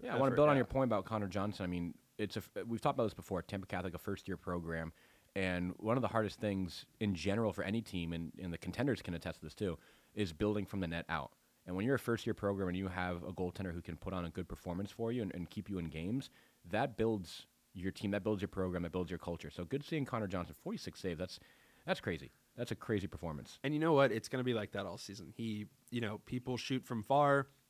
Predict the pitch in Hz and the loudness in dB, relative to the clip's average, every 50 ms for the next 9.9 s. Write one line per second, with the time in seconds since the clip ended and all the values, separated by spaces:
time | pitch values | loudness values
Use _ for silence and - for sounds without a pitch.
0 | _ _ _ - _ _ 120 117 110 110 110 107 - 98 110 110 - - 113 95 | _ _ _ -20 _ _ -4 -2 -2 -2 -4 -4 -6 -6 -6 -6 -4 -4 -6 -6
1 | - - 104 104 104 104 104 101 104 104 - _ _ _ - _ _ _ 113 110 | -4 -4 -4 -2 -2 -2 -2 -2 -4 -4 -8 _ _ _ -20 _ _ _ -6 -4
2 | 107 107 104 110 110 107 104 98 - 127 123 117 117 117 117 107 104 - - 98 | -4 -2 -2 -2 -2 -2 -4 -4 -4 -4 -4 0 4 2 4 2 0 -4 -6 -6
3 | - - 85 90 - - 78 67 64 76 - - - 90 76 - - _ _ _ | -6 -8 -10 -10 -10 -12 -12 -12 -14 -14 -16 -12 -10 -10 -10 -10 -12 _ _ _
4 | _ _ - - - - _ _ _ _ _ _ - - - 131 123 135 139 139 | _ _ -20 -20 -20 -20 _ _ _ _ _ _ -12 -4 -4 -2 0 2 0 0
5 | 127 - 143 127 123 120 - - 107 - - 127 123 127 123 123 - 127 127 131 | 0 0 0 2 2 2 0 -4 -10 -2 0 0 2 2 0 0 0 2 2 2
6 | 131 - - - 127 98 117 131 127 127 110 - - - 135 135 139 123 107 123 | 2 0 0 0 0 2 0 2 4 4 2 2 0 0 2 4 4 4 4 4
7 | 127 127 123 127 120 - 117 113 107 104 - - 123 123 123 - 104 - - - | 4 4 4 4 2 2 2 0 0 0 -2 -2 -2 0 0 0 -2 -6 -2 -2
8 | 117 131 160 165 - - 143 135 143 143 - 117 - - 123 113 104 120 117 123 | 0 0 0 0 0 0 0 2 2 0 0 -4 -4 -2 -4 -2 0 0 0 2
9 | 120 117 104 - - - - 135 170 220 214 135 139 131 117 110 104 | 2 0 -2 -2 -8 -6 -2 -2 0 0 0 0 0 2 4 2 2